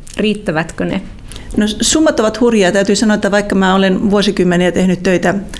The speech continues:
Speaker 2: numeroiden parissa, niin mulla menee välillä kyllä nämä numerot ihan heittää häränpyllyä välillä. Mutta tota, ää,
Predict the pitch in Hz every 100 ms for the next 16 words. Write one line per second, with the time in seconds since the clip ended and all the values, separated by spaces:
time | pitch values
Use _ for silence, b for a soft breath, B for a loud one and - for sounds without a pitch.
0 | B - 214 185 180 175 175 180 180 -
1 | 185 170 165 - - - - 214 180 180
2 | 180 170 175 170 165 175 165 170 170 175
3 | 180 - 175 180 - - B B B B
4 | B - - - 190 180 180 170 180 170
5 | 160 - 175 175 180 180 190 B B B
6 | B - 190 196 196 190 190 190 - -
7 | - 196